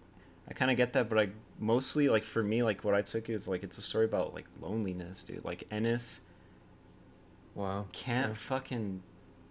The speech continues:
Speaker 1: like, get love out of anyone, it feels like. He, he's just so alone, like, since he was a kid. Like, he has that whole story where he's talking about his brother and sister, like,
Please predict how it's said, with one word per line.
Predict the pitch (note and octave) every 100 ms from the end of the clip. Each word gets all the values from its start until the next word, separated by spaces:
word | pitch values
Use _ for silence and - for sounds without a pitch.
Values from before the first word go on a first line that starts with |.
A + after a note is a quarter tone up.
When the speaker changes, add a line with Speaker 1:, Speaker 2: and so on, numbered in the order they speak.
| - - - - - - - - -
Speaker 1:
like, | G2+ E2+ - - - - - - - - - - - - - - -
get | - A#2+ -
love | G#2 B2+
out | A#2+ G2
of | E2
anyone, | F#2+ C#3 C3 F#2+
it | F2
feels | - F#2 F2+ F2+
like. | D#2 -
He, | G2
he's | - A#2 A#2+
just | C3 -
so | - A2+ C3
alone, | A#2 G2+ A2+
like, | A2 G2
since | - - A2
he | -
was | A2
a | G2
kid. | - - G#2+ G2+ G2
Like, | D#2 - - - - -
he | -
has | A#2
that | A#2 E2+
whole | A2+
story | G#2 - G#2+ G#2+
where | G2+ F#2
he's | F#2 F#2 - - - - - - -
talking | - G#2+
about | G2+ G#2
his | G2
brother | G2 G2 G2+
and | G2
sister, | - F#2+ - G2
like, | F2 F2